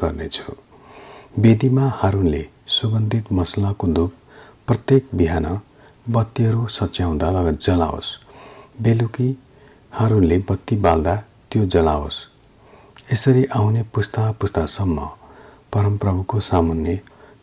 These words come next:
त्यो निरन्तर बल्ने धूप हुनेछ। त्यस वेदीमा तैँले अरू किसिमको धूप, होम बलि, अन्न बलि नचढाउनु र अर्ध बलि पनि नचलाउनु।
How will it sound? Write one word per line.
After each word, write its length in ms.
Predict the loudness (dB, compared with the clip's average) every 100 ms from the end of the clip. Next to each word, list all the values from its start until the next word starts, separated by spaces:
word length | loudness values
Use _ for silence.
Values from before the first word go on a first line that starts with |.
| 0
त्यो 100 | 2
निरन्तर 580 | 2 2 0 0 -2
बल्ने 380 | 0 0 2 0
धूप 280 | 0 -2 -2 -2
हुनेछ। 320 | -2 -2 -4 -8 -10 -16 _ _ -20 -20 -20 -20 -20 -6 2
त्यस 240 | 2 2
वेदीमा 540 | 0 2 2 0 -2
तैँले 520 | -2 0 2 2 0 -6 -16 -20 -20 -6
अरू 160 | 0 2
किसिमको 520 | 2 -2 0 -2 -4
धूप, 280 | -4 -4 -4 -6 _ -20 _ -8 0
होम 180 | 2 2
बलि, 320 | 2 0 -2 -6 -2
अन्न 320 | 0 2 2
बलि 300 | 2 2 -2 -8 -20 -18 -4
नचढाउनु 600 | -2 0 0 0 -2 -6 -14 _ _ _ -6
र 80 | -2
अर्ध 300 | 0 0 2
बलि 260 | 0 0 -2
पनि 340 | -2 0 -2 -6 -20 _ -4
नचलाउनु। 540 | -2 0 -2 -2 -4